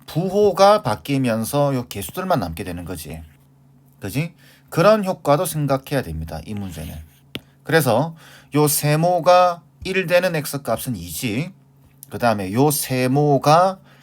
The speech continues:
마이너스 일 되는 값을 생각하는 거야. 그게 바로 영이지. 그지?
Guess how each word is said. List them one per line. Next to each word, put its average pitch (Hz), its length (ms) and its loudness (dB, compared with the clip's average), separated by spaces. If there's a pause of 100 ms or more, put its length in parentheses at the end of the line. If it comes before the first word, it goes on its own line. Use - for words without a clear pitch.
(140)
마이너스 120 640 2
일 202 180 -2
되는 214 320 -2
값을 143 260 -2
생각하는 95 460 -6
거야. 95 420 -4 (520)
그게 120 240 0
바로 117 280 2
영이지. 123 680 -2 (880)
그지? 160 360 -8